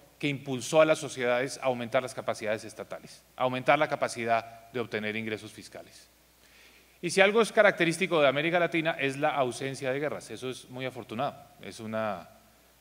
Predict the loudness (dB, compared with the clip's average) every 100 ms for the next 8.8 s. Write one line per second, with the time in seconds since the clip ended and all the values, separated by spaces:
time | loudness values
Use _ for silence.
0 | _ _ -18 -12 -10 -8 -8 0 0 0
1 | 0 -2 -2 -8 -10 -6 -6 -6 -10 -10
2 | -8 -6 -8 -8 -20 -12 -6 -4 -2 -2
3 | 0 0 -2 -6 -4 -6 -6 -18 -20 _
4 | _ _ _ _ _ _ _ _ _ _
5 | 2 4 4 2 -2 -2 -4 -4 -2 -2
6 | -2 -2 -2 -4 -20 -20 -14 -4 -2 -2
7 | -4 -6 -10 -18 _ -20 -12 -6 -6 -6
8 | -4 0 0 0 -4 -10 -14